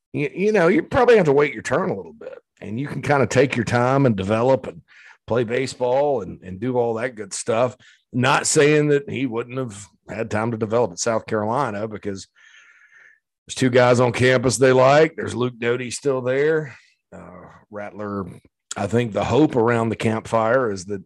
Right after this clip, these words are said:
he's <laughs> only there a year, 'cause that means he'd have a good season. Um, but, uh, you know, I, I,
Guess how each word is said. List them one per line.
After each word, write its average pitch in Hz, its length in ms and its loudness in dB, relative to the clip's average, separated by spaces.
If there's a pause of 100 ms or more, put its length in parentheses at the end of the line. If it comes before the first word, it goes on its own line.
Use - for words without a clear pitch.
he's 107 200 0
<laughs> 113 80 4
only 131 160 2
there 113 280 4
a 110 60 0
year, 113 300 -4
'cause 107 140 -10
that 98 120 -10
means 101 200 -10
he'd 98 120 -6
have 98 160 -2
a 87 40 -12
good 95 200 -4
season. 98 480 -6 (680)
Um, 120 560 2 (920)
but, 120 380 4
uh, 113 420 4 (800)
you 139 140 0
know, 127 80 2
I, 127 360 0
I, 131 160 -4